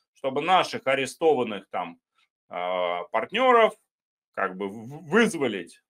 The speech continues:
да? Ну и что? Полгода они уже там, и несмотря на все усилия Василенко, его адвокатов, они до сих пор находятся под арестом. И выйдут они или нет, это вопрос очень интересный.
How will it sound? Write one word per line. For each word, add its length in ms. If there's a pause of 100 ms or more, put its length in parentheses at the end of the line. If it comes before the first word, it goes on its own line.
да? 280
Ну 220
и 40
что? 460 (600)
Полгода 560
они 200
уже 280
там, 540
и 360
несмотря 560
на 160
все 220
усилия 480
Василенко, 600
его 220
адвокатов, 680 (540)
они 280
до 180
сих 220
пор 180
находятся 640
под 260
арестом. 520 (840)
И 80
выйдут 400
они 240
или 160
нет, 280
это 440
вопрос 460
очень 320
интересный. 540